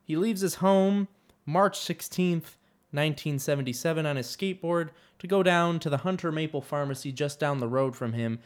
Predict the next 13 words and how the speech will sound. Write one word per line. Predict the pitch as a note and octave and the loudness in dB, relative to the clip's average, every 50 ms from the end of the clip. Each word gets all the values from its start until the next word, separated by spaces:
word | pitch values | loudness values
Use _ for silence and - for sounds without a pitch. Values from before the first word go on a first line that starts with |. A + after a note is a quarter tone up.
| - - _ _ | -16 -20 _ _
to | - | -8
grab | D3+ D#3 D#3 D3+ D3 C#3 | -2 0 2 2 0 0
some | - - C#3 C3 | -4 -8 -8 -8
candy | - - C3+ B2+ B2+ B2 A#2+ A#2+ A#2 A#2 A#2 - - _ _ | -6 -4 -2 -2 -2 -2 -2 -2 -4 -4 -6 -10 -18 _ _
and | D3 C3+ C3 | -8 -4 0
do | C3+ C3+ C3 B2 | 0 0 0 0
things | B2 C3 B2 A#2+ A#2 A#2 A2+ - - - - _ | -2 -2 -2 0 0 0 -2 -4 -8 -18 -20 _
that | - C3+ C3+ | 0 0 0
a | C3 | 2
young | A#2+ A#2+ A2+ A2+ A2+ A2+ | 2 0 0 0 -2 -2
boy, | A2 A2 G2+ G2+ G2+ G2 F#2+ G2 G2 - - _ _ | -2 -2 -2 -2 -2 -2 -4 -4 -8 -10 -14 _ _
you | _ A2+ A2 | _ -8 -8
know, | G#2 G2+ G2+ G2 G2+ | -6 -6 -6 -8 -10